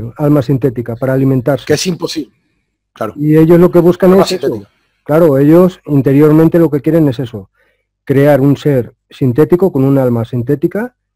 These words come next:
Speaker 1: que no les pueda hacer daño para alimentarse y tenerlos enchufados
Speaker 2: Mm.
Speaker 1: a todos.
Speaker 2: Pero, de momento, creemos, y esperemos que siga así por mucho tiempo, es imposible, si no estaríamos
Speaker 1: Es
Speaker 2: muertos
Speaker 1: imposible.
Speaker 2: todos.
Speaker 1: Es que es imposible,
Speaker 2: Claro.
Speaker 1: si no ahora mismo
Speaker 2: Es imposible.
Speaker 1: seríamos robots biológicos.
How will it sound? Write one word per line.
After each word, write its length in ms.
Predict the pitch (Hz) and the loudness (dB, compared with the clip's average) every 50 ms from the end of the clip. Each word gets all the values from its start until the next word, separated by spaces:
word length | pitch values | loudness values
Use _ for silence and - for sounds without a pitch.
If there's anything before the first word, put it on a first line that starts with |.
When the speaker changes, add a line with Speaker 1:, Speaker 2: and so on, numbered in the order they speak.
| _ _ _ | _ _ _
Speaker 1:
que 100 | - 135 | -4 -2
no 120 | 127 135 143 | 0 0 0
les 160 | 139 131 123 | 0 -2 -4
pueda 240 | - 147 143 139 131 | -4 -2 -2 -2 -2
hacer 240 | 117 - 131 123 | -2 -4 -4 -2
daño 380 | 127 139 151 170 196 240 240 - _ _ _ _ _ _ _ _ _ _ _ _ _ _ | -2 0 0 0 0 0 -4 -8 _ _ _ _ _ _ _ _ _ _ _ _ _ _
para 240 | - - 147 143 139 | -16 -10 -6 -4 -4
alimentarse 720 | 135 131 127 123 123 120 123 139 131 - - 101 98 - _ _ _ _ _ _ | -2 -2 -2 -2 -2 -2 -2 -4 -4 -6 -8 -16 -18 -20 _ _ _ _ _ _
y 140 | - 139 123 | -6 -6 -4
tenerlos 440 | 117 139 135 143 151 165 175 - - | -2 -2 0 0 2 0 0 0 -2
enchufados 500 | 135 120 - 120 - 143 135 123 104 - - | -4 -6 -6 -8 -6 -6 -6 -6 -8 -10 -14
Speaker 2:
Mm. 40 | 120 | -12
Speaker 1:
a 20 | |
todos. 420 | 117 131 127 117 107 101 - _ _ _ _ _ _ _ _ _ _ _ _ _ _ _ _ _ _ _ - - - - - - - _ _ _ _ _ _ _ _ - | -10 -8 -8 -8 -8 -12 -16 _ _ _ _ _ _ _ _ _ _ _ _ _ _ _ _ _ _ _ -20 -20 -20 -20 -20 -20 -20 _ _ _ _ _ _ _ _ 0
Speaker 2:
Pero, 440 | 160 175 180 180 185 190 190 - - - - _ _ _ _ _ _ | 2 2 4 4 2 2 0 -2 -8 -16 -20 _ _ _ _ _ _
de 120 | 131 131 139 | -8 -6 -4
momento, 520 | 135 135 151 160 156 147 - 170 175 185 160 | -2 -2 -2 -2 -4 -2 -2 -2 -2 -2 -2
creemos, 360 | - 139 135 143 151 160 170 | -4 -4 -2 -2 -2 -2 -2
y 20 | 160 | 0
esperemos 260 | 165 143 131 151 156 | 0 0 0 0 -2
que 60 | 156 | 0
siga 160 | - - 208 | 0 0 2
así 120 | 175 175 175 | 2 2 0
por 100 | 180 151 | 0 0
mucho 240 | 170 - - - | 0 -2 -2 -2
tiempo, 380 | 156 175 180 151 147 175 196 220 | 0 0 0 0 0 -2 -4 -2
es 200 | 196 160 151 - - | -2 -2 -2 -2 -2
imposible, 500 | 214 190 - 170 143 - 208 190 139 123 | -4 -4 -4 -4 -6 -4 -4 -6 -6 -6
si 120 | - 143 139 | -6 -6 -4
no 100 | 135 156 | -2 -4
estaríamos 400 | 160 - - 180 170 160 143 135 | -4 -2 -2 -2 0 0 0 -2
Speaker 1:
Es 60 | 143 | -2
Speaker 2:
muertos 320 | 143 165 185 151 - 135 131 | 0 0 -2 -2 -2 -6 -4
Speaker 1:
imposible. 200 | 143 156 143 175 | -4 -2 -2 -2
Speaker 2:
todos. 240 | 160 127 101 - _ _ - - - - | -2 -2 -4 -8 _ _ -20 -14 -10 -6
Speaker 1:
Es 80 | 135 | -2
que 80 | - 175 | -2 0
es 60 | 123 | 2
imposible, 360 | 170 165 - 160 139 131 156 151 | 2 0 0 0 0 0 0 0
Speaker 2:
Claro. 120 | 160 147 - | 0 -2 -2
Speaker 1:
si 80 | 143 | -2
no 160 | 139 143 151 156 | -2 -2 0 0
ahora 240 | 156 151 160 165 | 0 2 2 2
mismo 120 | 160 165 170 | 4 4 4
Speaker 2:
Es 60 | 175 180 | 2 2
imposible. 240 | 185 160 135 160 147 | 0 -2 -4 -4 -4
Speaker 1:
seríamos 260 | 151 151 156 156 147 | -4 -2 -2 -2 -4
robots 240 | 139 131 147 143 117 | -4 -4 -4 -4 -2
biológicos. 640 | 143 135 131 135 120 - 120 113 - 120 120 120 | -2 -2 -2 -4 -6 -8 -10 -14 -12 -14 -16 -16